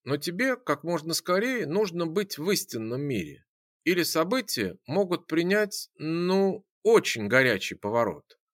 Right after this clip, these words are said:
Не волнуйся, если поторопишься сейчас. Всё будет хорошо, и вскоре ты сможешь сюда вернуться. Сжав на прощание руку Елизаветы, я поднялся, но был остановлен взглядом Астерота.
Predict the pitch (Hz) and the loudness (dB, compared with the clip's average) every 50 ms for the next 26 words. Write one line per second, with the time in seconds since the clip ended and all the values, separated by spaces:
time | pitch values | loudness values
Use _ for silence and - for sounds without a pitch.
0 | _ _ _ _ - - 175 220 220 240 240 240 233 214 165 123 101 - - 120 | _ _ _ _ -4 0 0 4 6 6 4 6 6 6 4 4 4 0 -2 -2
1 | 120 135 120 - 127 120 120 - 131 131 160 151 143 123 101 - 113 - - - | -2 -2 -2 -2 -4 -2 -2 -2 2 6 6 6 6 6 2 0 -6 -8 -6 -6
2 | 110 - - 131 123 - - 98 80 - - - - - - _ _ _ _ _ | -6 -4 -4 -4 -2 0 0 -2 -2 -4 -10 -12 -12 -14 -18 _ _ _ _ _
3 | - - - - 226 220 180 175 156 151 147 - - 147 143 147 151 - - 254 | -16 -10 -2 0 2 2 2 0 -2 -2 -4 -4 -2 0 0 0 0 0 0 0
4 | 262 254 254 _ _ _ - 165 156 - - - 262 262 247 226 208 - - 226 | 0 -2 -4 _ _ _ -6 -6 -6 -6 -6 -2 -2 0 0 0 -2 -2 -2 -4
5 | 208 - - 156 180 196 180 175 170 - - - 123 113 113 131 131 123 127 123 | -2 -2 -2 0 0 0 0 0 -4 -4 -4 -4 -4 0 2 2 2 2 2 0
6 | 120 110 98 85 78 - - - - - - _ _ _ _ _ _ _ _ _ | 0 0 -2 -4 -6 -10 -14 -14 -14 -14 -18 _ _ _ _ _ _ _ _ _
7 | _ _ _ _ _ _ - - 95 90 101 170 233 233 - - 131 123 - 131 | _ _ _ _ _ _ -14 -8 -6 -2 2 4 4 2 2 -4 -6 0 0 0
8 | 123 - - - 147 131 113 110 110 117 147 147 - - 113 110 107 104 104 98 | 2 2 2 2 2 2 0 0 -2 0 0 0 0 -2 -4 -2 0 0 0 0
9 | 110 117 151 220 254 247 - 185 139 120 165 165 - 156 143 127 110 101 92 82 | 0 0 0 0 -2 -2 -2 -2 0 2 0 0 2 0 0 0 0 -4 -4 -4
10 | 69 - - - - - _ _ _ _ _ _ - 127 165 185 240 269 254 - | -6 -10 -12 -12 -14 -14 _ _ _ _ _ _ 0 0 0 2 2 0 0 -2
11 | - - 139 - - 143 139 147 175 214 214 196 190 180 175 151 127 120 117 117 | -4 -2 -2 -2 0 0 0 2 2 0 0 0 0 -2 -2 -4 -8 -6 -2 2
12 | 131 143 143 131 135 - - - 127 127 - - 147 131 110 87 78 - _ - | 2 2 2 2 -2 -6 -6 -6 -6 -6 -2 0 0 0 0 0 -4 -6 _ -20